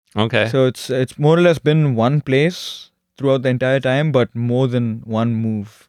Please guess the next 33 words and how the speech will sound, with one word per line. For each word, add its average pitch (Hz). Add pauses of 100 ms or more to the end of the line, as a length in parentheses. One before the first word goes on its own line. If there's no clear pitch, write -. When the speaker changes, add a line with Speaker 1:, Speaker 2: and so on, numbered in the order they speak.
Speaker 1:
Yeah. 117
Speaker 2:
Uh, 101 (100)
Speaker 1:
Whereabouts 131
is 131
it? 107 (400)
Speaker 2:
It's, 156
um, 165 (600)
about 156
Kingsway 160
and 151
Victoria 147
Drive. 143 (360)
Speaker 1:
Oh, 160
Speaker 2:
Uh, 156
Speaker 1:
so -
you're 139
kinda 156
in 123
the 113
middle 117
of 104
everything. 113
Speaker 2:
Yeah, 247 (160)
pretty 202
much. 208
Speaker 1:
Yeah. 185
Speaker 2:
I'm 156
right 160
next 165
to 151
Tangent. 165 (420)
Speaker 1:
Yeah. 113
Speaker 2:
Um, 123